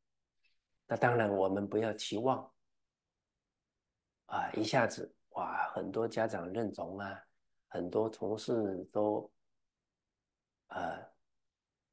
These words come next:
啊，赞成啊。哦，那你是期望太高了，可能又产生失望啊。啊，哎，我们心安定下来，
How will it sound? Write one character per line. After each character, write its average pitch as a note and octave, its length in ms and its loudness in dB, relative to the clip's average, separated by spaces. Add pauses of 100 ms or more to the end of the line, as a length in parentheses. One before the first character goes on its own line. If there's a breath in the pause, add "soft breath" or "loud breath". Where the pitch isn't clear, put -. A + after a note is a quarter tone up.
(1200)
啊， - 340 -12
赞 B2+ 180 4
成 - 260 -2
啊。 G#2 180 -4 (1800)
哦， - 260 -12 (380)
那 A2 160 -2
你 G2 160 -2
是 - 420 -8 (540)
期 - 260 0
望 B2+ 220 8
太 B2+ 180 2
高 A2+ 280 8
了， - 260 -4 (320)
可 - 160 -10
能 F#2 120 -6
又 G#2 100 -2
产 E2+ 240 -8
生 F#2+ 180 -6
失 - 200 -6
望 G2 300 0
啊。 - 60 -20 (1500)
啊， - 420 -10
哎， G#2+ 180 -2
我 G2 200 -2
们 G#2 280 -6 (1000)
心 - 540 -2 (640)
安 A#2+ 240 0
定 A2+ 200 2
下 G2 160 -4
来， D#2 220 -12